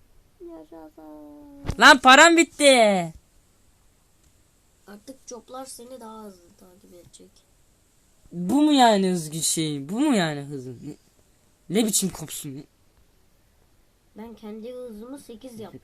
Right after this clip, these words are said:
Speaker 2: kısak.
Speaker 1: Joblarınkini de yedi.
Speaker 2: Dört tanesini galiba güncellemem lazım.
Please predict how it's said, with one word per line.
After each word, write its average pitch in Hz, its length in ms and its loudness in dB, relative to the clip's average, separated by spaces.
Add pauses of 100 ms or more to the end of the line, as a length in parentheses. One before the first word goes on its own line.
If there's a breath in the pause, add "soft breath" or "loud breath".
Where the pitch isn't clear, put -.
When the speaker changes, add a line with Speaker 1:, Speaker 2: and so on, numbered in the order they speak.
Speaker 2:
kısak. - 180 -20 (200)
Speaker 1:
Joblarınkini 214 840 -18
de 262 60 -18
yedi. 196 540 -16
Speaker 2:
Dört 170 180 -8
tanesini 170 420 -8
galiba 165 260 -6
güncellemem 143 560 -10
lazım. 123 280 -18